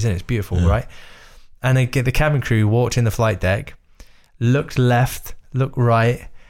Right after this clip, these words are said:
Speaker 1: out the windows and went, "Oh, we've diverted, have we?" And I was like, "Yeah, yeah, it's, it's not good." And I didn't pick up on it, but she was being sarcastic. She went, "Yeah, weather's bad, is it?" And I was like, "Uh, yeah, yeah." She went, "Oh."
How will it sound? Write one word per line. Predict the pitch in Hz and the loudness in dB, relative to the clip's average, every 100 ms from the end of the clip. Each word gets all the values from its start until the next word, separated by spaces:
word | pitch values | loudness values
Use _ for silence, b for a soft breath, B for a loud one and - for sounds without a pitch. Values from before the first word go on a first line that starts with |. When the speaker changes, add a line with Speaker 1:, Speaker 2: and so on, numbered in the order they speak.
| b b - | b b -4
Speaker 1:
out | 113 | 0
the | 110 | 2
windows | 110 107 101 98 | 2 2 2 2
and | 104 | 2
went, | 107 104 - - | 2 0 -4 -2
"Oh, | 160 160 | 2 4
we've | 131 123 | 2 2
diverted, | 147 156 156 98 | 2 2 2 2
have | 95 | 2
we?" | 104 123 131 123 | 2 2 0 0
And | |
I | 113 | 0
was | 117 | 2
like, | 110 104 | 0 0
"Yeah, | 107 104 101 | 0 2 2
yeah, | 101 101 98 | 2 2 2
it's, | 98 - - - | -2 -8 -16 -8
it's | 107 - | -6 -2
not | 98 95 | -2 0
good." | 101 95 92 - b b b b - | 0 0 -2 -8 b b b b -4
And | 110 | 0
I | 117 | 2
didn't | 123 110 - | 2 2 2
pick | 120 117 | 0 2
up | 107 | 2
on | 98 | 2
it, | 95 - | 0 0
but | 101 | -2
she | - | -2
was | 101 | 0
being | 117 101 | 0 0
sarcastic. | 104 98 110 95 95 | 0 0 0 -2 -4
She | - | -2
went, | 110 117 | -2 0
"Yeah, | 131 147 147 107 92 - | 2 2 2 2 0 -2
weather's | 139 185 185 | 0 0 0
bad, | 98 90 | 0 2
is | 95 | 2
it?" | 131 175 - - | 2 0 -4 -6
And | 113 110 | 0 2
I | |
was | 110 104 | 2 2
like, | 101 92 - _ _ _ - | 2 0 -6 _ _ _ -2
"Uh, | 104 98 95 | 2 2 2
yeah, | 98 120 117 101 | 2 2 4 4
yeah." | 104 117 104 95 | 4 4 4 2
She | - 110 | 0 0
went, | 107 | 0
"Oh." | 123 180 110 104 | 0 2 4 2